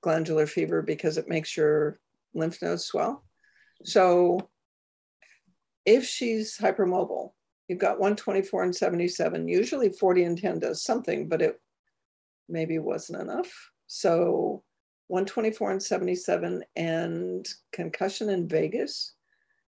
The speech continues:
because glandular fever is going to turn the vagus down or off, and that's gonna make her gut leak and affect her microbiome. And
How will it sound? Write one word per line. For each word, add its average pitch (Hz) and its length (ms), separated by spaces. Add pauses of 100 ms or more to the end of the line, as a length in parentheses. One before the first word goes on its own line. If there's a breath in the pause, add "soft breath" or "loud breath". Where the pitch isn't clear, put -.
because 175 340
glandular 180 520
fever 180 380
is 170 140
going 170 260
to 160 80
turn 175 340
the 170 100
vagus 170 420
down 170 280
or 190 140
off, 214 300
and 170 120
that's 175 200
gonna 160 200
make - 220
her - 80
gut - 340
leak 185 300
and 175 180
affect - 380
her - 80
microbiome. 196 1000
And 165 340